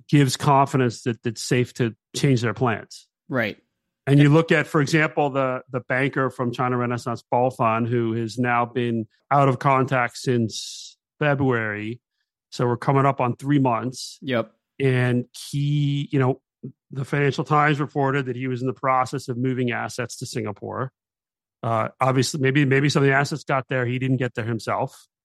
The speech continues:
Speaker 1: Uh, and it's unclear when he'll ever have a chance again to do that. Um,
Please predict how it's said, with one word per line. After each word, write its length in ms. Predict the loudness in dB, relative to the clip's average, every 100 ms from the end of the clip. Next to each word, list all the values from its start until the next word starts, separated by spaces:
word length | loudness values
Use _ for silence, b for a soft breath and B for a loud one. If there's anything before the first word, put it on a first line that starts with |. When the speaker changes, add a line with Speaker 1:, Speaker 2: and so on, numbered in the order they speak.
| _ _ _ _ _ -8
Speaker 1:
Uh, 280 | -4 -2 -2
and 200 | 0 0
it's 160 | 0 0
unclear 420 | 0 2 0 2
when 160 | -2
he'll 200 | -2 -2
ever 340 | -2 -2 -6 -8 -8
have 140 | -8
a 40 | -4
chance 360 | -2 0 -2
again 260 | -4 -4 -4
to 60 |
do 180 | -4 -6
that. 300 | -4 -4 -6 _
Um, 400 | -8 -6 -6 -8